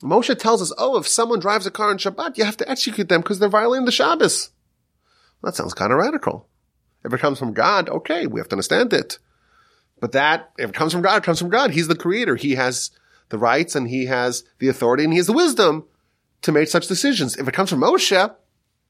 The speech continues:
if it's man-made, we're not interested.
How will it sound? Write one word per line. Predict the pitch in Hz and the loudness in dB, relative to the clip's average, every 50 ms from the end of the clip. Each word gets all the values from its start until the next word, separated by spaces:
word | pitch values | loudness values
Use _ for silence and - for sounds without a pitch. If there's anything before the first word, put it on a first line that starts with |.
| _ _ _ _ _ _ _ _ _ - | _ _ _ _ _ _ _ _ _ -16
if | - 123 - | -14 -10 -8
it's | 107 - - - | -8 -8 -6 -2
man-made, | 110 117 139 175 180 151 113 107 98 - 110 110 113 - _ _ _ _ _ _ _ _ _ _ - | 0 2 2 2 2 0 -2 -4 -6 -6 -8 -10 -12 -14 _ _ _ _ _ _ _ _ _ _ -6
we're | 113 131 | -2 0
not | 160 202 233 | 2 2 2
interested. | 262 202 180 151 - - 127 92 - | 2 2 0 -2 -2 -2 -4 -6 -6